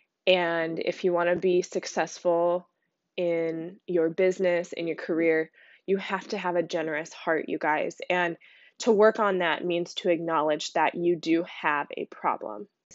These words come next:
Nothing is more frustrating than someone that doesn't take care of themselves. And that starts with admitting that you may have triggers, admitting that you may not be a hundred percent,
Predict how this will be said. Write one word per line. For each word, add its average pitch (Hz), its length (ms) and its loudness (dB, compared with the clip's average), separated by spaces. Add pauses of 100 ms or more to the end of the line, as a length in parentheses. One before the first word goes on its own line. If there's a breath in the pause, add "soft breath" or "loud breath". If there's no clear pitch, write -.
Nothing 214 380 -4
is 214 160 -6
more 202 160 -6
frustrating 190 680 -6
than 180 160 -8
someone 170 360 -10
that 180 160 -12
doesn't 185 340 -8
take - 220 -12
care 165 260 -10
of 175 100 -16
themselves. 170 680 -16 (460 loud breath)
And 190 260 -2
that 185 280 0
starts 180 400 -6
with 180 140 -6
admitting 180 760 -4 (540 soft breath)
that 175 100 2
you 175 120 2
may 175 120 -2
have 185 200 -4
triggers, 175 560 -4
admitting 190 720 0
that - 160 -6
you 190 100 0
may 175 140 2
not 175 220 -4
be 175 120 -2
a 175 60 -2
hundred 190 540 -4
percent, 185 520 -8